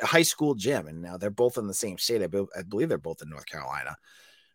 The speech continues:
Um, but that's the kind of way to, to, to, bu-, to, to manage and, and sell this program. The staff does it on their own, but you need that extra layer.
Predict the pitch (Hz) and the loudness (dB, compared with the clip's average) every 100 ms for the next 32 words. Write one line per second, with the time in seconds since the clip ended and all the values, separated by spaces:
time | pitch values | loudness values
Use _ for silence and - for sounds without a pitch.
0 | _ - 98 87 80 - 165 175 202 - | _ -4 -2 -2 0 6 8 12 10 10
1 | - 196 - 170 170 151 131 120 - _ | 2 2 4 4 8 8 6 2 -10 _
2 | _ _ _ _ _ _ _ _ - 110 | _ _ _ _ _ _ _ _ -14 0
3 | 131 165 143 113 - 135 120 101 - 120 | 6 8 8 4 -2 2 2 0 0 0
4 | 95 117 117 - - 113 - _ - 147 | 2 4 4 2 -4 -4 -8 _ -4 -2
5 | 113 127 143 151 127 113 101 113 110 - | 2 4 6 6 4 2 -2 0 4 6
6 | 120 147 104 - - 190 208 60 52 _ | 6 4 0 -2 2 2 2 -4 -10 _
7 | - - - - 113 175 196 220 262 214 | -20 -20 -16 -4 8 12 12 12 10 8
8 | 208 - 143 143 117 87 80 107 135 151 | 6 6 6 6 4 0 -2 -4 -2 0
9 | 170 170 143 - 131 - 127 101 156 127 | 0 4 4 4 -2 -2 -4 2 4 4
10 | 71 | 0